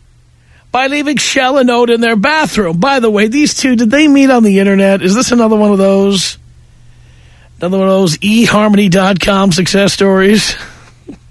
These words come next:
Oh, yes. I'm here for true love and to pay off somebody's debts. Yes, he canceled the wedding by leaving, um,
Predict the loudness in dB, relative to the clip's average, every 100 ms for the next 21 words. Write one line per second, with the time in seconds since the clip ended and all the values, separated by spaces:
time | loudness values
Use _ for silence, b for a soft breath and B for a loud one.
0 | -20 -20 -20 -20 -20 -20 -20 -20 -20 -20
1 | -20 -20 -20 -20 -20 _ -20 -20 -20 -20
2 | _ -20 _ -20 B B B B B B
3 | B 0 2 0 0 -2 -4 -6 -10 -20
4 | -20 B B B B -4 0 2 2 0
5 | -4 -6 -2 0 0 0 -2 -6 -14 -20
6 | -20 _ _ _ _ _ _ _ _ _
7 | _ _ _ -14 -4 -2 0 0 0 0
8 | 0 0 0 0 -2 -4 -6 -6 -10 -14
9 | -20 -20 -20 -20 -20 -12 -4 -2 -2 -6
10 | -6 -8 -10 -18 -20 -20 -20 -20 -20 -20
11 | -20 -20 -20 -20 -20 -20 -20 -20 -20 -20
12 | B B B B B B -2 0 -2 -4
13 | -4 -2 -2 -2 0 0 0 0 0 0
14 | 0 0 0 0 0 -2